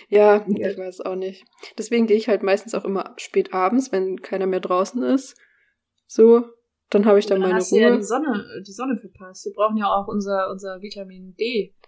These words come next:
Speaker 1: Ja, aber ich hab einen Balkon, da ist Mittagssonne, da sitz ich
Speaker 2: Ah.
Speaker 1: manchmal. <laughs>
Speaker 2: Okay, ja.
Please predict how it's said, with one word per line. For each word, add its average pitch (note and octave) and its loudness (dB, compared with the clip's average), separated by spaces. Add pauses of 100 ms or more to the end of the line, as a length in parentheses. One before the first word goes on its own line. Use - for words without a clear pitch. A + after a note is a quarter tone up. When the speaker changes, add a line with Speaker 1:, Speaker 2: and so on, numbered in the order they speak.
(220)
Speaker 1:
Ja, G3+ 2
aber G#3+ 8
ich F#3+ -2
hab A3+ -4
einen F#3+ -6
Balkon, F#3+ 0
da F#3 -4
ist F#3 -10
Mittagssonne, G3 -4
da F#3 -2
sitz G3 -4
ich G3+ -8
Speaker 2:
Ah. F#3+ -12
Speaker 1:
manchmal. G3+ -4 (680)
<laughs> - -6
Speaker 2:
Okay, F#3 -8 (340)
ja. G3+ -16